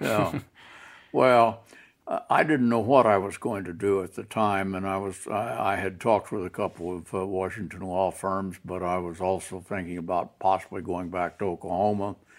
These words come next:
Speaker 1: Uh, I had a group that had considered, had asked me to consider running for office in,
Speaker 2: Mm-hmm.
Speaker 1: in, uh, Oklahoma, and, uh,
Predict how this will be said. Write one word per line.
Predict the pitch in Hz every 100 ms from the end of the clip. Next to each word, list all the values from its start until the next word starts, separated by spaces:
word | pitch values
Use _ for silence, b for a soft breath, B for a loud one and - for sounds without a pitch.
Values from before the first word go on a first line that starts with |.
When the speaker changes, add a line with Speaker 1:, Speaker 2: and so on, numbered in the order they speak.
| b b b _
Speaker 1:
Uh, | 95
I | 92 87 90
had | 98 92
a | 87
group | 92 98 95
that | 101
had | 90 92 135 139
considered, | 95 90 - 104 92 98 -
had | 98 92
asked | 98 95 -
me | 95
to | 90
consider | - 87 - 95 90
running | 95 95 87
for | - 90
office | 95 98 - 92 -
in, | 87 82 B B B
Speaker 2:
Mm-hmm. | 104 98
Speaker 1:
in, | 98 87
uh, | 92
Oklahoma, | 95 101 - - 87 101 98 98 92 92 87
and, | 90 90
uh, | 90